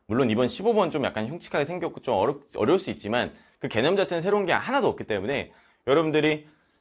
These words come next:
할 수 있어야 돼. 할 수 있어야 되고 그거를 풀기 위한 준비를 해야 된다 이거지. 근데 그렇다고 해가지고 최고 난도 기출 이런 거 바로 풀면 이해는 다 되는데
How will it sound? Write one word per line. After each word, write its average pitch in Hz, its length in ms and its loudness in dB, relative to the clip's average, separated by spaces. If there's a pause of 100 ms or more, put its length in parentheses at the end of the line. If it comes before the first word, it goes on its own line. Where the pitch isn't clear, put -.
(240)
할 - 260 4
수 294 160 -4
있어야 123 400 0
돼. 76 160 -16 (680)
할 269 240 4
수 - 180 -4
있어야 165 280 2
되고 147 240 0
그거를 190 440 2
풀기 214 300 -2
위한 156 160 0
준비를 143 420 -2
해야 233 140 2
된다 185 200 2
이거지. 85 300 -6 (560)
근데 208 200 4
그렇다고 226 400 6
해가지고 190 580 6 (160)
최고 254 300 4
난도 233 280 4
기출 214 340 2
이런 170 240 4
거 185 120 0
바로 226 400 4
풀면 180 460 -2 (220)
이해는 226 440 6
다 117 180 0
되는데 156 600 2